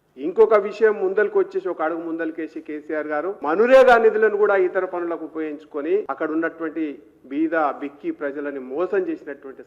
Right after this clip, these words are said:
సర్కార్ ఏదైనా ఉందంటే అది బీఆర్ఎస్. గ్రామ పంచాయతీలన్నింటినీ కూడా అప్పులలో ఉంచేసి బయటకు వచ్చినటువంటి పార్టీ బీఆర్ఎస్ పార్టీ, కేసీఆర్. దాని పర్యవసానంగా సర్పంచులకు ఇప్పుడు వచ్చినటువంటి కాంగ్రెస్ పార్టీ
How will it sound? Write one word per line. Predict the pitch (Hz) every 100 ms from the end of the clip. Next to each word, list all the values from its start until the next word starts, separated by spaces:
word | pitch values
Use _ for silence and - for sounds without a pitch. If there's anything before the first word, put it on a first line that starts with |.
| 131
సర్కార్ | 127 139 131
ఏదైనా | 123 123 120
ఉందంటే | 117 123 160 180 175 - _ -
అది | 131 127
బీఆర్ఎస్. | 127 120 113 104 - 135
గ్రామ | 147 196 220
పంచాయతీలన్నింటినీ | 220 208 214 202 208 190 202 208 208 190
కూడా | 190 214 233 - - -
అప్పులలో | 147 - 240 233 233 226 208 147 - - - _ -
ఉంచేసి | 202 214 233 214 170
బయటకు | 175 - 190
వచ్చినటువంటి | 165 175 160 160 147 -
పార్టీ | 139 139 160 139 127 _ _ _ 123
బీఆర్ఎస్ | 135 135 135 -
పార్టీ, | 127 127 147 139
కేసీఆర్. | 120 - 113 95 _ _ 139
దాని | 170 175
పర్యవసానంగా | 165 175 190 190 185 180 180 170 - - - -
సర్పంచులకు | 165 170 214 208 214 214 214 202 165 - -
ఇప్పుడు | 165 202
వచ్చినటువంటి | 196 196 180 185 175 170
కాంగ్రెస్ | 165 165 170 170
పార్టీ | 165 160